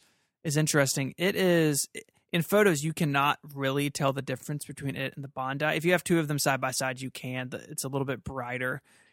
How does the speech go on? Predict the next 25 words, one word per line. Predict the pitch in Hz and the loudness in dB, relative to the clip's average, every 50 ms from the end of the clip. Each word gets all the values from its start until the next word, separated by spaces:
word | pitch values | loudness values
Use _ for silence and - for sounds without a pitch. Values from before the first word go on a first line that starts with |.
| _ _ - | _ _ 2
And | 160 160 | 4 4
some | - 196 190 185 | 6 6 8 8
of | 180 170 | 8 8
the | 170 160 147 139 135 - _ _ _ _ _ _ _ _ _ - | 8 8 8 8 6 2 _ _ _ _ _ _ _ _ _ 0
chassis | - 160 147 143 143 - 165 | 6 6 8 8 6 4 0
stuff | 151 - 170 156 151 160 | 2 4 4 4 4 2
inside | 147 143 139 - - 135 131 135 131 | 0 -2 2 2 4 4 4 4 2
is | 131 127 - | 2 2 2
slightly | - - - - 139 131 135 123 131 135 | 2 2 0 0 -2 -2 -2 -2 -2 -4
different. | 131 127 127 135 127 | -4 -6 -6 -8 -8
Like, | - | -8
the | - 131 | -8 -6
band | 135 131 127 131 127 | -4 -2 -2 -2 -2
around | 131 127 123 | -2 -2 -2
the | 123 | -4
C | 120 - 131 127 | -6 -6 -6 -6
R | 123 | -8
T | - - 127 127 | -8 -8 -8 -8
is | 123 120 143 | -10 -10 -10
white | 135 143 127 123 127 120 95 | -8 -6 -4 -4 -4 -4 -4
as | - - | -6 -8
opposed | - - 139 135 - | -8 -10 -10 -12 -12
to | - - | -10 -8
beige, | - 131 131 127 127 135 139 - | -8 -6 -6 -4 -6 -6 -6 -6
but | - 135 117 - | -6 -6 -6 -6